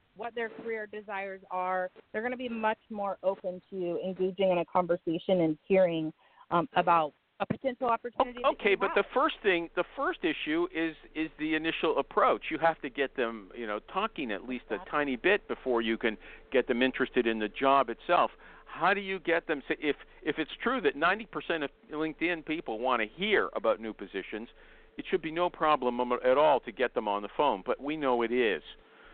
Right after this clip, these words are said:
Speaker 2: so, especially in I T. So what do you
Speaker 1: Mm-hmm.
Speaker 2: recommend? How do you get people on the phone?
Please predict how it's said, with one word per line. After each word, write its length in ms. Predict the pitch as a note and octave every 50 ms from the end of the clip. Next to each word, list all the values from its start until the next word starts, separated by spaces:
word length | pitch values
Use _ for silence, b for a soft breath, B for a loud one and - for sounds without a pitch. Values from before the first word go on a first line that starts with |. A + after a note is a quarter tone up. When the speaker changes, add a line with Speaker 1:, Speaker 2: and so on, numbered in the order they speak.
| B B B -
Speaker 2:
so, 80 | - C3+
especially 560 | - - - - D3+ D3+ - - D3 C#3 B2+ A#2
in 100 | G#2+ G#2
I 200 | F#2+ F#2 F#2+ - - -
T. 220 | G2 D#2+ D2+ - B B B B - -
So 280 | C3+ B2+ A#2+ A#2+ A#2+ -
what 200 | C3 C3 D3 F3
do 60 | F#3+
you 120 | F#3+ F3+ F3
Speaker 1:
Mm-hmm. 80 | D#3+
Speaker 2:
recommend? 600 | D#3 D3 C#3 - C3+ B2+ B2+ B2 A#2+ A2 F2+ D#2+ -
How 220 | - A#2+ C#3 E3
do 80 | F3+ F#3
you 100 | F#3 F3
get 220 | D3 D#3 C#3 -
people 280 | - - - - A#2+ G2+
on 160 | F2+ E2+ E2
the 80 | E2+ D#2 -
phone? 220 | - E2 C2 A#1